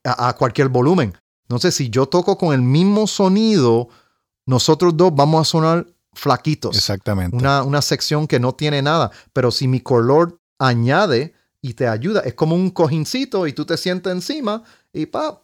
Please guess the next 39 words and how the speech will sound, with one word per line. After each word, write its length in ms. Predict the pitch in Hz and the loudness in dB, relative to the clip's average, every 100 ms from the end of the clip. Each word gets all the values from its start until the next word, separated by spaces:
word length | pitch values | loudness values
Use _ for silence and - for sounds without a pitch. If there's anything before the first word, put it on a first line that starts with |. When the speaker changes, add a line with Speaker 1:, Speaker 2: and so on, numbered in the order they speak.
| - | -8
Speaker 1:
yo 180 | 127 | -4
te 100 | 147 | -2
puedo, 420 | 151 170 185 180 - | -2 0 2 2 -2
m-, 320 | - 143 135 - _ - | -10 -12 -14 -20 _ -8
podemos 320 | - 135 160 | 0 2 4
manejar 420 | 175 165 147 143 170 | 4 2 2 0 2
mucho 340 | 143 254 - | 2 2 0
más 120 | 117 | 0
fácil. 340 | - 175 240 104 | 0 0 0 -6
Speaker 2:
Sí, 240 | - 107 | -6 -4
claro, 460 | - 90 110 110 120 _ | -2 0 0 -2 -6 _
claro. 260 | 104 110 | -4 -2
Y 40 | 104 | -2
así 200 | 98 160 | -2 -2
fue, 200 | 196 220 | -2 -4
así 180 | 95 110 | -4 -6
Speaker 1:
Sí. 60 | |
Speaker 2:
fue 140 | 208 131 | -6 -6
con 160 | 139 | -8
Bisbal. 340 | 135 110 113 156 _ - - - _ - | -8 -10 -12 -12 _ -20 -20 -20 _ -4
Y 480 | 120 113 113 110 117 | -2 0 2 0 -2
Speaker 1:
Sí. 140 | 123 | -4
Speaker 2:
yo, 120 | 113 120 - | -2 -2 -4
eh, 140 | 131 | -6
sería 340 | - 120 131 | -2 0 0
bueno 260 | 151 175 190 | 0 0 -2
que 80 | 180 | -2
mucha 280 | 165 156 160 | -4 -4 -4
gente 240 | 160 - | -4 -6
lo 80 | 156 | -6
entendiera 640 | 151 147 147 147 156 117 107 | -6 -6 -6 -4 -2 -2 -4
así, 680 | - 110 - 139 131 107 - _ _ _ _ _ | -6 -8 -6 -4 -4 -4 -8 _ _ _ _ _
porque 1120 | 117 113 110 - 117 110 107 104 101 98 92 | -4 -2 -4 -6 -4 -2 -2 -2 -2 -4 -6
volviendo 480 | - 110 104 107 120 | -8 -6 -2 -2 0
al 80 | 131 | 0
ego 180 | 135 135 | 0 0
de 80 | |
los 120 | 131 120 | 0 -2
trompetistas 1000 | 135 123 127 156 151 - 104 - - | -4 -2 -2 -2 -4 -4 -6 -6 -14